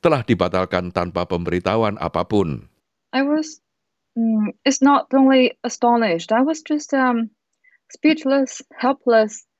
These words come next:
Speaker 2: um, thinking, I, I think I was thinking of nothing. I was just, uh, um,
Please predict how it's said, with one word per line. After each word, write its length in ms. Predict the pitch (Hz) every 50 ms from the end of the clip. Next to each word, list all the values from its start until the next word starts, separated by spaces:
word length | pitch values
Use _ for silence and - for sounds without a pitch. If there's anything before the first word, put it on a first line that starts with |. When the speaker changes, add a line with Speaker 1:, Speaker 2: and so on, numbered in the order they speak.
| _ _ _ _ _ _ _ _ _ _ _ _ _ _ _ _ _ _ -
Speaker 2:
um, 560 | 220 226 220 220 214 214 202 202 196 - _ _ _ _ _ _ _ _ _ _ _ _ _ _ _ _ _ - 220 -
thinking, 400 | - 311 320 - 311 302 254 - - 240
I, 160 | 254 277 - - - _ - 247
I 80 | 277
think 240 | - - 480 480 -
I 80 | 415 392
was 240 | 302 277 226 -
thinking 320 | - - 269 294 294 285 233
of 80 | 190
nothing. 560 | - 196 202 214 233 - - 247 220 175 165 -
I 80 | -
was 320 | 233 254 294 294 - _ -
just, 320 | - 285 277 - - -
uh, 320 | 262 254 247 240 240 - _ _ _ _ _ _ _ _ _ _ _ _ _ _ _ _ _ _ - -
um, 640 | 220 226 226 220 214 214 208 208 202 196 196 -